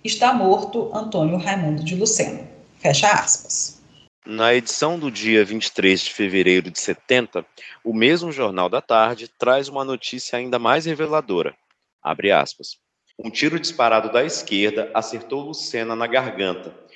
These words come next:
Speaker 2: Mesmo ferido, Lucena tentou continuar atirando, mas um soldado aproximou-se rapidamente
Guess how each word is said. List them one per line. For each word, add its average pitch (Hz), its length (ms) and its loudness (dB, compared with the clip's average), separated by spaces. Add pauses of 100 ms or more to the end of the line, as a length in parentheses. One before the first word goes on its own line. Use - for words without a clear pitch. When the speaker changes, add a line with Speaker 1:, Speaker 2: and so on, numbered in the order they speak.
(220)
Speaker 2:
Mesmo 95 260 0
ferido, 120 500 0 (240)
Lucena 123 460 -2
tentou 123 300 -4
continuar 120 460 0
atirando, 120 680 -2 (240)
mas 90 160 2
um 104 60 -4
soldado 98 480 2
aproximou-se 92 600 -6
rapidamente 113 960 -4